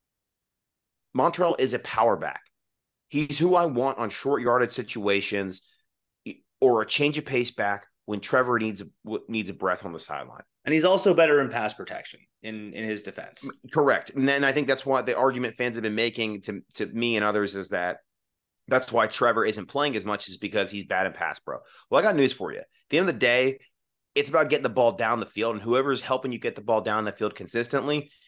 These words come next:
Speaker 1: should be the one playing. And, you know, look, I get it. Like, that's something that he's gonna have to work on this offseason. And I hope J-, Coach Jaluk and the staff work with him on that. But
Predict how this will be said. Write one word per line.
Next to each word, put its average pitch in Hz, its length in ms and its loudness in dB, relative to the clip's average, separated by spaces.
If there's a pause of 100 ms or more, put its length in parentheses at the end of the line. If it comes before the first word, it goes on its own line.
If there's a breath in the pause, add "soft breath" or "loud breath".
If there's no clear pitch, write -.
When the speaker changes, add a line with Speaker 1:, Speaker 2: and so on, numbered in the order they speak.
Speaker 1:
should - 180 -6
be 123 60 2
the 104 60 -2
one 92 160 -2
playing. 80 340 -6
And, 107 140 -4 (440 soft breath)
you 165 100 2
know, 196 100 4
look, 175 160 2
I 147 80 4
get 151 240 2
it. 85 120 -2
Like, 104 200 -2
that's 127 160 0
something 143 240 -2
that 123 140 -4
he's 127 180 -4
gonna 127 140 -4
have 131 140 -4
to 113 80 -10
work 107 220 -2
on 107 140 -4
this 95 160 -6
offseason. - 480 -6 (120)
And 95 160 -4
I 95 40 2
hope 101 180 0
J-, 101 120 -10
Coach 120 360 -2
Jaluk 107 460 0 (240)
and 90 180 -10
the 87 60 -8
staff 104 360 -2
work 104 200 0
with 104 100 -6
him 107 160 -4
on 107 140 0
that. 107 220 -2 (460 soft breath)
But 95 320 2